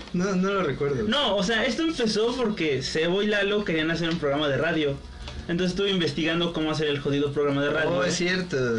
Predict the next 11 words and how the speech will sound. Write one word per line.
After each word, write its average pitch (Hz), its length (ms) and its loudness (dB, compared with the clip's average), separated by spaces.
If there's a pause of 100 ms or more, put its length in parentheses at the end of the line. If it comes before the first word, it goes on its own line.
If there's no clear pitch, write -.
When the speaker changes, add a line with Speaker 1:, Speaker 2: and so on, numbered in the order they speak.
(280)
Speaker 2:
Y 175 360 2
terminé 175 440 0
descubriendo 190 960 0 (880)
que 143 680 2
podíamos 165 320 0
hacer 160 280 0
un 165 100 0
streaming 165 500 0
directo 139 380 0
de 131 80 0
YouTube. 175 400 0